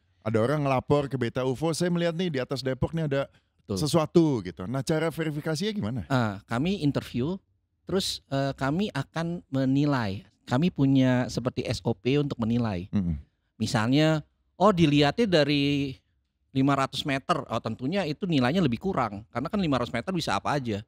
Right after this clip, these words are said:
Speaker 1: Oke.
Speaker 2: Tapi mungkin jauh lebih dekat, ada nilai s-, sendiri gitu.
Speaker 1: Mm-mm.
Speaker 2: Dan, em, ufo sighting itu kan ada, ada lima ya,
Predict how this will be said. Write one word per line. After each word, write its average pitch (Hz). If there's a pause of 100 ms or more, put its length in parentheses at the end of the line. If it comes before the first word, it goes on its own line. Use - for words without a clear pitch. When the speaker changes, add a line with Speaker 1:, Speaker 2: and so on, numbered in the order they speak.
(100)
Speaker 1:
Oke. 76
Speaker 2:
Tapi 131
mungkin 208
jauh 175
lebih 196
dekat, 233 (240)
ada 139
nilai 151
s-, -
sendiri 147
gitu. 107
Speaker 1:
Mm-mm. 87 (160)
Speaker 2:
Dan, 185
em, 156 (1160)
ufo 170
sighting -
itu 180
kan 247
ada, 160
ada 139
lima 123
ya, 90